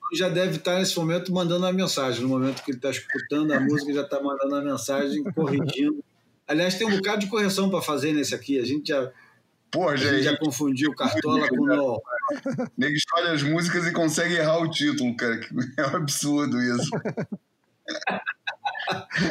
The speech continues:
Speaker 1: Bom, pra,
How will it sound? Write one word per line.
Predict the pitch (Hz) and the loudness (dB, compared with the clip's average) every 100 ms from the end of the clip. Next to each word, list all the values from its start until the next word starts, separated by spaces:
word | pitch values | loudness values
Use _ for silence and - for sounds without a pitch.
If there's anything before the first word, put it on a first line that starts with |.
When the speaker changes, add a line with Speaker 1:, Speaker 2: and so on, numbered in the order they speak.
| 165 156 - - - - _ _ - - - - - - _ _ - | 0 -4 -6 -12 -14 -20 _ _ -20 -10 -8 -6 -8 -14 _ _ -6
Speaker 1:
Bom, | 127 - 117 - _ - | -2 0 -2 -6 _ -2
pra, | 240 | -2